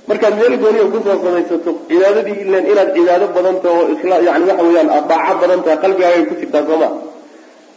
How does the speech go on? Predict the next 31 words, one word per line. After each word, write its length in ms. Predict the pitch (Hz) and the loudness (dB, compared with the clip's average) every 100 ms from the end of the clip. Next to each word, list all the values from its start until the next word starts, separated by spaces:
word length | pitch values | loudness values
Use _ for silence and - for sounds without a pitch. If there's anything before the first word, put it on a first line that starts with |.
| - | -8
Wuxuu 280 | - 208 202 | -4 0 0
doonay 300 | 175 240 233 | 2 2 0
ruuxu 280 | - - 180 | -2 -2 -2
cibaadaduu 540 | - 185 185 - 214 190 | -2 0 2 2 0 -4
soo 200 | - 208 | -2 -2
qarsaday 520 | 220 165 151 175 190 | 0 -4 -2 0 2
ee 200 | 175 170 | 2 0
uu 180 | 165 175 - | 0 -2 -2
goonida 380 | 185 196 226 | 0 2 0
u 120 | 196 151 | -2 -4
soo 180 | 185 | -4
cibaadaystay, 600 | 135 139 120 110 - 104 - - - - - - | -2 0 -2 -2 -6 -10 -10 -16 -20 -20 -20 -2
in 140 | 208 226 | 0 2
ay 140 | 196 | 2
dadku 280 | 196 208 - | 0 -2 -2
ku 120 | 165 | -6
qadariyaan. 540 | 180 147 139 127 120 - - - - - - - - _ _ - | -4 -2 -2 -2 -2 -4 -12 -20 -20 -20 -20 -20 -20 _ _ -4
Fadhiga 340 | 151 135 135 | -2 0 0
looga 280 | 131 143 170 | 2 2 0
kaco, 260 | 165 147 - - - - - - - - | 0 0 -2 -6 -16 -20 -20 -20 -20 -10
salaanta 340 | 120 139 156 135 | -2 0 2 0
isaga 220 | 139 135 | 0 0
lagu 200 | 131 156 | 0 0
bilaabo, 400 | 151 151 156 170 151 - - - - - - | 2 2 2 -2 -8 -14 -20 -20 -20 -20 -10
suuqa 300 | - 170 143 | -2 0 0
hadduu 240 | 143 151 147 | 0 0 0
tago 220 | 139 135 | 0 0
waxoogaa, 440 | 131 135 147 147 - - - - - - | 0 2 2 2 0 -6 -12 -16 -20 -12
yacni, 320 | 131 139 143 | -4 0 2
waxa 200 | 151 151 | 2 2
weeyaan, 320 | 143 147 139 | 2 2 2